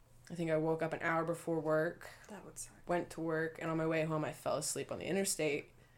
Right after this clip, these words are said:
Speaker 1: And that's when I quit. I called Amazon as soon as I
Speaker 2: I
Speaker 1: got
Speaker 2: actually
Speaker 1: home,
Speaker 2: remember
Speaker 1: quit.
Speaker 2: that happening.
Speaker 1: Yeah.
Speaker 2: Yeah.
Speaker 1: And then that same day I came down to Dunkin' and I applied and I'm like, "I just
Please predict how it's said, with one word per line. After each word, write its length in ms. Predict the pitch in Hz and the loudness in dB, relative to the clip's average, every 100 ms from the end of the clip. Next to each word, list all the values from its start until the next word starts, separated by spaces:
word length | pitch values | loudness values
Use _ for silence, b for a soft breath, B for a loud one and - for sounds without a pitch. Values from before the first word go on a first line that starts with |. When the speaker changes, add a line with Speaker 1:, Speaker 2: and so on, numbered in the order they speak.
| b b b b - | b b b b -12
Speaker 1:
And 140 | 160 170 | -2 0
that's 240 | 165 160 | 0 0
when 100 | 156 | -4
I 60 | 143 | -4
quit. 320 | - 160 - | -4 0 2
I 200 | 147 151 | 4 2
called 500 | 151 - 160 151 151 | 0 2 4 4 0
Amazon 400 | 170 156 160 156 156 | -2 -2 -2 0 4
as 60 | |
soon 100 | 285 | 6
as 100 | 381 | 8
I 40 | 466 | 8
Speaker 2:
I 60 | |
Speaker 1:
got 140 | - 262 | 10 8
Speaker 2:
actually 280 | 269 311 277 | 8 4 4
Speaker 1:
home, 80 | 226 | 4
Speaker 2:
remember 260 | 214 214 | 4 6
Speaker 1:
quit. 80 | 202 | 4
Speaker 2:
that 140 | 196 | 2
happening. 340 | 202 185 180 208 | 2 0 2 6
Speaker 1:
Yeah. 200 | 208 160 202 233 | 8 8 4 2
Speaker 2:
Yeah. 360 | 226 208 208 202 | 4 6 4 6
Speaker 1:
And 140 | 202 | 8
then 180 | 190 190 | 8 8
that 260 | 180 - 175 - | 8 6 2 -4
same 300 | - 180 175 | 0 4 6
day 240 | 175 185 165 | 8 8 6
I 60 | |
came 180 | 165 175 | 4 2
down 140 | 165 160 | 2 2
to 80 | |
Dunkin' 320 | 160 175 180 165 | 2 0 0 0
and 100 | 160 | 0
I 120 | 151 | 0
applied 480 | 156 - 165 165 151 | -2 2 4 4 2
and 100 | 156 | 0
I'm 120 | 156 | -2
like, 300 | 151 151 - | -2 -4 -8
"I 100 | - - - | -10 -10 -10
just 60 | - | -6